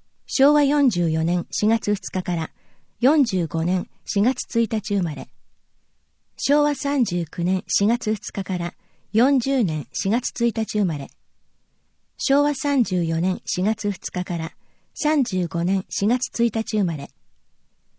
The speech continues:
昭和二十九年四月二日から三十年四月一日生まれ。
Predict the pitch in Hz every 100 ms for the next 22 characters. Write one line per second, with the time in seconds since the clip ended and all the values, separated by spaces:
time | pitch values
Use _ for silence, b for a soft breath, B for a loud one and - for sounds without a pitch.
0 | _ _ _ - 262 285 285 277 294 208
1 | 190 - 170 180 190 - - 196 226 202
2 | 202 - - 175 170 165 - _ _ _
3 | _ - 247 277 247 269 220 165 156 _
4 | - - 202 247 254 - 233 226 226 -
5 | 226 170 143